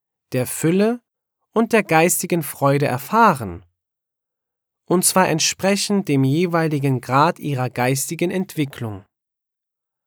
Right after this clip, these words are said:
Alle innerlichen und äußerlichen Sinne und Kräfte des Menschen, Herz, Verstand und Gemüt, die geheimnisvollen,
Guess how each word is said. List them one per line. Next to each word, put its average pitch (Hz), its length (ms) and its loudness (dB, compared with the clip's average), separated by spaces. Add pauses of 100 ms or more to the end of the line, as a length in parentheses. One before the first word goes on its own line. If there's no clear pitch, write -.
(400)
Alle 214 360 4
innerlichen 190 880 0
und 143 180 -4
äußerlichen 196 800 2
Sinne 143 440 0
und 135 220 -4
Kräfte - 460 -2
des 175 240 -2
Menschen, 131 580 -2 (800)
Herz, - 640 -2 (420)
Verstand 131 880 -2 (100)
und 139 220 -4
Gemüt, 139 640 -2 (960)
die 165 80 0
geheimnisvollen, 156 1080 0